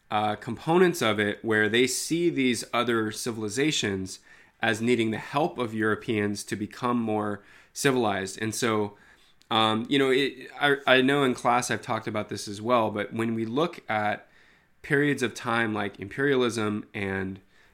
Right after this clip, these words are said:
uh, like that, where you have this expression of civilization and what they would consider, um, exporting,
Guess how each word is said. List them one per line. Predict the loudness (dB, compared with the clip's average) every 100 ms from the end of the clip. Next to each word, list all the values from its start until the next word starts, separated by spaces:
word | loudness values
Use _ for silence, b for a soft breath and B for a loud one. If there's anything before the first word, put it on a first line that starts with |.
| b -2
uh, | 0 2 -2 -4 -10 -12 -16 _ _ _
like | 2 4 4
that, | 0 0
where | 0
you | 0
have | 2 2 2
this | -6 -6 -14 _ _ -20 _
expression | -10 -8 0 0 2 -2 -2
of | -4
civilization | -4 -2 0 0 0 0 -2 -2 -6 -6
and | -4
what | -4 0
they | 2 2
would | 0
consider, | -4 -8 0 4 4 4 B B B B
um, | 0 2 2 -4 -12 4
exporting, | 4 4 -4 0 2 4 2 -4